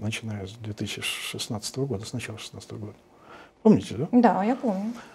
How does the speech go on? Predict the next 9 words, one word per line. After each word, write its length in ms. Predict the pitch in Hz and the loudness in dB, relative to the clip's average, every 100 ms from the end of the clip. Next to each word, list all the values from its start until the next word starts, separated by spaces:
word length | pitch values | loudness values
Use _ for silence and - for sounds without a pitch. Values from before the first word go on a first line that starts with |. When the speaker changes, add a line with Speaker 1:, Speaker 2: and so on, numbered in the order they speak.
| - - - - - | -20 -20 -20 -16 2
Speaker 1:
Там 160 | 147 | 6
тоже 300 | 139 127 113 - - - - | 10 8 8 -4 -10 -12 -4
и 100 | 127 | -4
принципы 680 | - 160 220 175 156 151 | 4 10 10 10 0 0
были, 340 | 135 131 127 113 110 104 101 110 | 0 2 2 2 0 -2 -4 -6
и, 20 | 107 - | -10 -12
так 100 | - | -14
сказать, 380 | - 110 - - | -12 -12 -12 -10
ценности, 800 | - 170 185 131 123 - - 107 | 2 2 4 2 0 -6 -6 -6